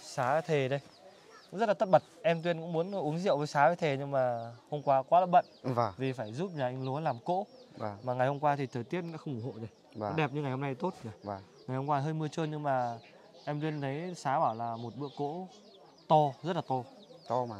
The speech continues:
Speaker 1: Vì, à, trên thôn Sán Xề Lủng em, à, cho, có nói là mời hết luôn.
Speaker 2: Mời hết luôn.
Speaker 1: Anh Lúa là cũng quen biết, cũng tương đối là rộng
Speaker 2: Ừ.
Speaker 1: và mời
Speaker 2: Su-,
Speaker 1: hết luôn.
Speaker 2: ở cả Su Vĩ.
Speaker 1: Cả Sơn Vĩ, cả Xin Cái nữa.
Speaker 2: Vâng.
Speaker 1: Ờ. Thế thì, à, cho bảo là mời hết luôn nhưng mà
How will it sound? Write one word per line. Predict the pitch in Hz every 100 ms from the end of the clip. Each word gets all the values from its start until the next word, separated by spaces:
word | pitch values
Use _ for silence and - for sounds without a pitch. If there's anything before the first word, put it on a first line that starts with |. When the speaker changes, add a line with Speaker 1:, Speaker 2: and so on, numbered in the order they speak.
| 98 - - -
Speaker 1:
Vì, | 123 135 131
à, | 131 127
trên | 160 151
thôn | 160 151
Sán | 147 - 139
Xề | 170
Lủng | 143 113 104 107 107 107 110
em, | - 143 143
à, | 135 -
cho, | 147 147 139 135 - - - - -
có |
nói | 127 135
là | 143
mời | 139 139
hết | 190
luôn. | 175 151 - -
Speaker 2:
Mời | 110 98
hết | 110
luôn. | 135 120 104 98 -
Speaker 1:
Anh | 139
Lúa | 135 143
là | 160 131
cũng | 147
quen | 147 147
biết, | 156 160
cũng | 170 160
tương | 156
đối | 139
là | 156 131
rộng | 147 - - -
Speaker 2:
Ừ. | 107
Speaker 1:
và | 120 120
mời | 123
Speaker 2:
Su-, | 120
Speaker 1:
hết | 170
luôn. | 156 143 -
Speaker 2:
ở | 113 104
cả | 117 110 -
Su | 117
Vĩ. | 110 113 127 147 - - -
Speaker 1:
Cả | 123
Sơn | - 147
Vĩ, | 143 170 180
cả | 131 104 95 101 101 101 101 101
Xin | - 135
Cái | 131 139 170
nữa. | 175 185
Speaker 2:
Vâng. | 110 -
Speaker 1:
Ờ. | 123 131 127 110 - - - -
Thế | 131
thì, | 143 127
à, | 123 120 117
cho | 147 143
bảo | 117
là | 120
mời | 127 123
hết | 165
luôn | 170 147
nhưng |
mà | 143